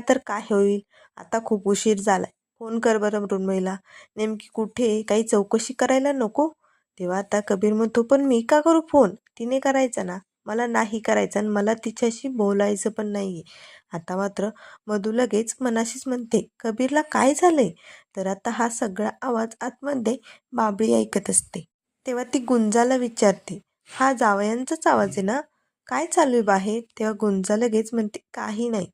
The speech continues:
त्यानंतर इथे मधू लगेच कबीरला म्हणते, "कबीर, असं काय करतोयस तू? बोलायचं नाही म्हणजे? आण इकडे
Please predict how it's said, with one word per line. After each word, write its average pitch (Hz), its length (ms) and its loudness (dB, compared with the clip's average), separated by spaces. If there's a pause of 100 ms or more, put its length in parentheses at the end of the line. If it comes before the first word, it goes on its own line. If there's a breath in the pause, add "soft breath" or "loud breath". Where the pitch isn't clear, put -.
(420 loud breath)
त्यानंतर 214 500 -4
इथे 220 220 -2
मधू 208 300 0
लगेच 233 500 0
कबीरला 202 460 -2 (400 loud breath)
म्हणते, 214 300 -6 (180)
"कबीर, 226 300 -2 (380)
असं 233 220 -4
काय 339 180 4
करतोयस 269 560 2
तू? 196 140 -6 (360)
बोलायचं 240 460 2
नाही 262 120 0
म्हणजे? 254 380 0 (340)
आण 208 220 -2
इकडे 214 280 0